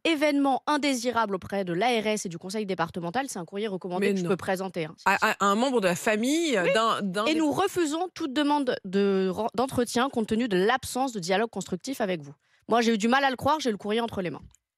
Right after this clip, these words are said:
Speaker 2: Les plaintes, ce sont des nouvelles plaintes, des plaintes,
Speaker 1: Non, il n'y a
Speaker 2: euh,
Speaker 1: pas de
Speaker 2: récentes.
Speaker 1: nouvelles plaintes actuellement parce qu'on le voit pour me-, monsieur qui a témoigné, il ne va pas porter plainte alors que ses parents sont chez Orpea. D'abord, on attend que les gens sortent.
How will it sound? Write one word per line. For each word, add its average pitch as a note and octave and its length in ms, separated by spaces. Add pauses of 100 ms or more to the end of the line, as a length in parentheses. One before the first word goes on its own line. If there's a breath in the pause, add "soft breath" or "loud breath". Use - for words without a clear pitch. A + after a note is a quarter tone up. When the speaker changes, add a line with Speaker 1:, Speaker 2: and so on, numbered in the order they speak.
Speaker 2:
Les A#3 220
plaintes, G#3+ 500
ce - 180
sont F#3 160
des F3 140
nouvelles A#3 400
plaintes, A#3+ 360
des G3 120
plaintes, A3 280
Speaker 1:
Non, D#4+ 200
il F4+ 60
n'y - 40
a - 40
Speaker 2:
euh, - 20
Speaker 1:
pas A3 100
de B3+ 40
Speaker 2:
récentes. D#4 140
Speaker 1:
nouvelles C4+ 200
plaintes D4+ 240
actuellement C4+ 440
parce C#4 200
qu'on A#3 260
le A3+ 60
voit C#4 200
pour A3 200
me-, G#3 340
monsieur G3+ 440
qui - 120
a G#3+ 60
témoigné, C4 480
il A3 40
ne F#3 40
va G3 100
pas G#3 100
porter G3+ 280
plainte A#3+ 180
alors G3 120
que - 60
ses F#3+ 100
parents G3 220
sont G3+ 140
chez G3 120
Orpea. B3+ 340
D'abord, G#3+ 360
on G3+ 80
attend F#3+ 240
que - 80
les F3 80
gens E3 140
sortent. - 400